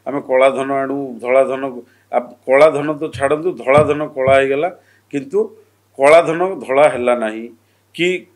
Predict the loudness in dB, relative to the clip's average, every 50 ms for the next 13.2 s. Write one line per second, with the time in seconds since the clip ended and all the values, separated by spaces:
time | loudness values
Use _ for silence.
0 | _ _ _ 4 4 4 4 4 0 0 -2 -4 -2 -2 -2 0 2 2 2 2
1 | 2 0 -2 -6 -4 -2 -2 -2 -2 -4 -4 -4 -4 -6 -6 -6 -4 -4 -2 -2
2 | -2 -4 -4 -4 -8 -8 -6 -4 -4 -4 -6 -6 -10 -10 -10 -6 -2 -2 -2 0
3 | 0 -4 -4 -2 2 2 2 2 0 -4 -8 -8 -10 -10 -10 -8 -8 -8 -8 -2
4 | -2 -2 -2 -2 -4 -8 -10 -10 -12 -16 -16 -18 _ _ _ _ _ _ -4 -2
5 | -2 -2 -2 0 2 2 4 4 4 2 0 -2 -2 -2 -4 -4 -6 -10 -10 -10
6 | -10 -14 _ _ _ _ -6 -4 -4 -4 -2 -4 -2 0 2 0 2 0 -2 -4
7 | -4 -4 -4 -4 -6 -6 -6 -6 -6 -8 -6 -4 -4 -4 -4 -6 -8 -8 -10 -8
8 | -8 -6 -6 -6 -6 -8 -10 -12 -14 _ _ _ _ -10 -10 -10 -8 -8 -6 -4
9 | -4 -4 -4 -6 -6 -10 -10 -8 -8 -8 -8 -8 -10 -12 -14 _ -8 -6 -4 -2
10 | -2 -2 -4 -6 -6 -10 -10 -8 -8 -8 -6 -4 -6 -6 -4 -4 -6 -6 -4 -8
11 | -8 -6 -6 -6 -4 -4 -4 -4 -4 -10 -12 _ _ _ _ _ -8 -6 -4 -4
12 | -4 -6 -4 -6 -8 -8 -8 -8 -8 -6 -8 -8 -6 -6 -8 -6 -6 -8 -10 -10
13 | -12 -14 -16